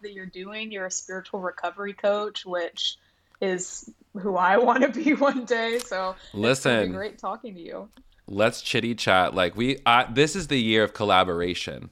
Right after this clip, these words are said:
Speaker 2: This is the year of bringing people together. I have big dreams, and I need people to scheme with. So
Speaker 1: Cool. Yeah, I can tell you have a lot in the works. I'm, I'm excited to see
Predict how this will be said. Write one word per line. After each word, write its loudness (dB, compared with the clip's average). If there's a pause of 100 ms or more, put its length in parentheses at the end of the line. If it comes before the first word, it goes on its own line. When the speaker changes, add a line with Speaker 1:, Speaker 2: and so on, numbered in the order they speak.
(120)
Speaker 2:
This 0
is -4
the -4
year 2
of 0
bringing -2
people -10
together. 2 (720)
I 4
have 0
big 0
dreams, -4
and -4
I 0
need -6
people -12
to -8
scheme -8
with. -14 (360)
So -6
Speaker 1:
Cool. -4 (240)
Yeah, -2
I 2
can -10
tell -8
you -8
have -6
a -10
lot -2
in -16
the -12
works. -12
I'm, -10 (400)
I'm -16
excited -8
to -14
see -10